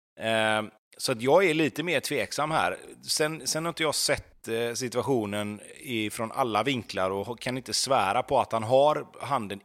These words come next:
in till kroppen. Men jag tycker ju att han står ju och är beredd på att någon ska skjuta och, och liksom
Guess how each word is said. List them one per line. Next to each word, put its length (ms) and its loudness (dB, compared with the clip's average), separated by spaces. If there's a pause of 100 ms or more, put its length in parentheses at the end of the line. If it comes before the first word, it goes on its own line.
in 280 -4
till 260 -2
kroppen. 440 -4
Men 140 -4
jag 260 0
tycker 320 -4
ju 60 -2
att 240 -2 (640)
han 280 -2
står 340 2
ju 60 4
och 140 4
är 120 4
beredd 460 2
på 140 4
att 80 2
någon 180 -2
ska 160 -6
skjuta 580 -2
och, 420 -4
och 80 2
liksom 420 -6